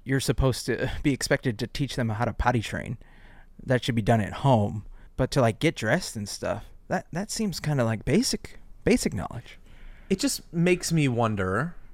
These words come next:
Speaker 2: could this be better access to school? Like, let's, let's break this down a little bit, right? Maybe
Speaker 1: Yeah.
Speaker 2: there are underprivileged youths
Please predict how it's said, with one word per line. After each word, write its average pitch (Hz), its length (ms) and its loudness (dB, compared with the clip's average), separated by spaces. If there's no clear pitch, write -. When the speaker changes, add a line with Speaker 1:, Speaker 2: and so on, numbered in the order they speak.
Speaker 2:
could 220 200 2
this 269 160 0
be 180 440 -2
better 147 320 6
access 156 680 -2
to 160 120 0
school? 139 420 0
Like, 208 180 0
let's, 233 300 6
let's 226 280 2
break 196 280 2
this 196 140 0
down 233 180 -2
a 208 40 -2
little 113 140 0
bit, 104 160 -2
right? 202 320 0
Maybe 185 300 2
Speaker 1:
Yeah. 117 140 -4
Speaker 2:
there 175 180 4
are 151 380 6
underprivileged 139 840 0
youths 113 560 -6